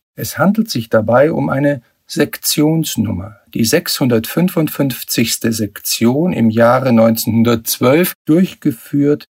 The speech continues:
im Institut für Pathologie der Charité, festgehalten in einem zugehörigen, ausführlicheren Protokoll. Darin steht der Name des Mädchens,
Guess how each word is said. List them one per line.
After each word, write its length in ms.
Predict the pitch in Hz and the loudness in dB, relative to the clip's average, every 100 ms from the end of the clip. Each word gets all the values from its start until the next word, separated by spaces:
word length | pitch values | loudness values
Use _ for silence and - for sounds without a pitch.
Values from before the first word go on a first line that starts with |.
| - | -6
im 160 | 120 | -4
Institut 600 | 123 151 - 120 117 131 - | -2 -4 -4 -4 -4 -6 -4
für 100 | 117 | -6
Pathologie 600 | - 110 110 117 113 120 | -6 -4 -2 -2 0 0
der 140 | 117 | 0
Charité, 760 | 110 117 110 104 - 123 101 95 - - _ | -2 -2 -4 -6 -8 -6 -6 -8 -16 -20 _
festgehalten 840 | - 160 - - 143 151 151 139 | -2 0 0 -2 2 2 2 0
in 160 | 120 117 | 0 0
einem 280 | 117 117 110 | 2 0 0
zugehörigen, 840 | - 120 110 123 139 147 156 170 - _ | -2 0 0 2 2 0 -2 -4 -6 _
ausführlicheren 1000 | - 147 190 - 151 147 135 135 131 123 | 0 2 2 0 2 2 0 0 0 0
Protokoll. 720 | 113 117 117 120 - - - - _ _ _ - | -2 -4 -2 -2 -4 -8 -10 -14 _ _ _ -2
Darin 420 | 147 160 170 180 - - | 0 2 0 -2 -6 -12
steht 440 | - 156 147 - | 0 0 0 0
der 100 | 147 | 2
Name 400 | 151 156 170 131 | 4 2 2 0
des 220 | 107 - | -2 -2
Mädchens, 720 | 120 117 113 - 117 - - | -2 0 -2 -6 -8 -8 -10